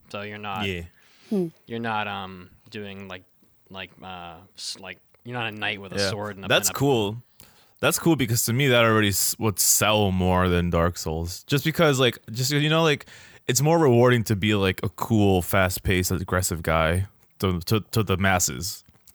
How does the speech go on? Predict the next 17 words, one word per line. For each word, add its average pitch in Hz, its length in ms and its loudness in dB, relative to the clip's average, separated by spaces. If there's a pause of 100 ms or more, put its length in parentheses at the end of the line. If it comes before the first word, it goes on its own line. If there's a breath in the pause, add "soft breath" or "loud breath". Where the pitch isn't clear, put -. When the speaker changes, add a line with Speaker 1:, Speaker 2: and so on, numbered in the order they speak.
(120)
Speaker 2:
compared 90 360 -2
to, 92 100 -6
like, 87 180 0
a 92 80 -2
defensive 82 520 -4
style. 82 400 -4 (400 soft breath)
Although 101 160 0
I 104 160 2
like 107 160 4
defensive 90 400 -4
styles 80 320 -2
more, 87 460 -6
but - 240 -10 (180)
that's 85 180 -2
Speaker 1:
Yeah. 156 100 0
Speaker 2:
just 143 140 0
me. 80 200 -10